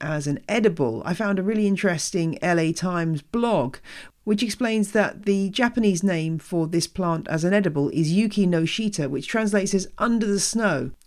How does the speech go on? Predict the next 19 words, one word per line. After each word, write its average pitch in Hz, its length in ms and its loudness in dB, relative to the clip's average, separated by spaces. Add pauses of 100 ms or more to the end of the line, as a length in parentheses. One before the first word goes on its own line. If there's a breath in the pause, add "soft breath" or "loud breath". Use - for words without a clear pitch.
And 233 140 6
apparently 254 440 4
in 214 80 6
Japan, 214 640 2
the 214 200 2
leaves 240 280 4
are 226 60 0
eaten 202 220 2
raw 240 180 4
or 190 420 4
cooked - 420 -2
in 220 300 -4
dishes 233 400 -4
such - 280 -2
as 208 100 -2
tempura, 226 680 0
which 170 220 -4
is - 140 -6
fascinating. 170 640 0